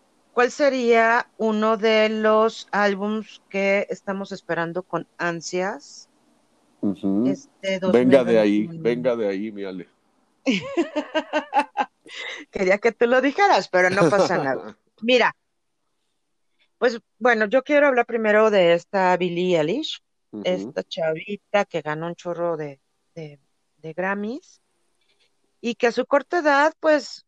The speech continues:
Speaker 1: igual y no es como, eh, a todos le puede gustar este género musical, pero creo que está haciendo bien su trabajo. Em, ella ahorita como tal no tiene una fecha definida para sacar su nuevo álbum,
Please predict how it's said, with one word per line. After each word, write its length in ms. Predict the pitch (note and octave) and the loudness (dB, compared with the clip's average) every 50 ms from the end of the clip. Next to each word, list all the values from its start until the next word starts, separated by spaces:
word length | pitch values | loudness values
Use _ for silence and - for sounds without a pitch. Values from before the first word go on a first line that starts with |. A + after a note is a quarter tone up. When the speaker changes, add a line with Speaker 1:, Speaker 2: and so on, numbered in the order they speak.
| _ | _
Speaker 1:
igual 300 | - - A#3+ A#3 A#3+ A#3 | -6 -4 0 0 2 2
y 80 | B3+ B3+ | 0 0
no 220 | A#3 A3+ A3 G3+ | 0 2 4 4
es 200 | G3 F#3+ F#3+ - | 4 4 2 0
como, 480 | - - A#3 A3 G#3 G3 F3+ F3 E3+ - _ _ _ _ _ _ _ _ _ _ _ _ _ _ _ _ _ _ - | -6 -8 -8 -6 -4 -4 -4 -4 -6 -8 _ _ _ _ _ _ _ _ _ _ _ _ _ _ _ _ _ _ -4
eh, 200 | C#3 F3+ E3+ - - - - | -2 -2 -2 -2 -4 -6 -4
a 120 | F3 G3 | -4 -4
todos 320 | - - G#3+ G#3 G#3 G#3+ | -2 -2 0 0 0 -2
le 80 | F#3 F#3+ | -4 -8
puede 260 | - - F#3 F#3 F#3 | -6 -2 0 0 0
gustar 340 | F3+ E3 D#3 - - F3+ E3+ | 0 -2 -4 -8 -6 -8 -8
este 200 | E3+ - - D#3+ | -8 -10 -14 -16
género 340 | - - D#3+ D#3 D#3+ D#3+ D#3+ | -14 -14 -12 -10 -8 -8 -8
musical, 720 | D#3 C#3+ C3 - - - - _ - D3 C#3+ C#3+ D3+ D#3+ D#3+ | -10 -12 -16 -16 -18 -20 -20 _ -12 -10 -6 -6 -6 -6 -4
pero 180 | - F3+ F#3 - | -4 -6 -6 -6
creo 120 | - G#3 | -8 -14
que 100 | - C4+ | -14 -14
está 140 | - - - | -18 -18 -14
haciendo 280 | - G3+ F#3 F3+ F3+ | -10 -10 -8 -8 -8
bien 120 | E3+ D#3+ D#3 | -8 -10 -10
su 140 | D#3 F#3+ - | -10 -12 -16
trabajo. 800 | - D#3 D3+ C#3 C#3 C#3+ C#3+ C#3+ - _ - D#3+ E3+ G3 A#3+ - _ _ _ _ - - - - - - - _ _ _ - | -12 -10 -8 -8 -6 -6 -6 -8 -10 _ -10 -8 -8 -8 -10 -14 _ _ _ _ -20 -20 -20 -20 -20 -20 -20 _ _ _ -8
Em, 600 | - F3+ F#3+ F#3+ F#3 F#3 F#3 F#3 F#3 G3 G#3 F#3+ - _ _ _ _ _ _ _ | -4 -4 0 2 2 4 4 2 2 -2 -4 -10 -14 _ _ _ _ _ _ _
ella 220 | - D#4+ C4+ F#4 G4 | 0 2 2 4 2
ahorita 280 | F4+ E4 D#4 - E4 | 2 2 0 -2 -2
como 260 | - C#4 A#3 G3+ F#3+ | -2 -2 -2 -2 -2
tal 440 | F#3+ - A3 A3 A#3 A#3 A#3 A#3 A#3 | -2 0 0 0 0 0 -2 -2 0
no 260 | A#3 A3+ A3+ A#3+ - _ _ | 2 2 2 0 -2 _ _
tiene 440 | - G#3+ G#3 G#3 G3+ G3+ G3+ G#3 G#3 | -12 -6 -2 -2 -2 0 0 -2 -2
una 180 | G#3 G#3 G3+ G3 | -2 -2 -4 -6
fecha 540 | - - - F#3 F#3 E3+ E3+ - - G#3 F#3+ | -6 -6 -2 -2 -2 -2 -2 -4 -8 -6 -4
definida 480 | F3+ D#3+ - - D#3 E3 E3+ F3 F#3 | -4 -6 -8 -8 -10 -6 -4 -4 -4
para 180 | - - D#3 D3 | -4 -6 -10 -10
sacar 260 | - D#3 - - E3+ | -10 -12 -10 -10 -10
su 160 | D#3+ - F#3 | -10 -10 -10
nuevo 300 | F3+ E3+ D#3 E3 E3+ E3 | -10 -8 -6 -4 -2 0
álbum, 320 | D3+ C#3+ D3 D#3 G3+ G#3+ | 0 0 -2 -2 -6 -8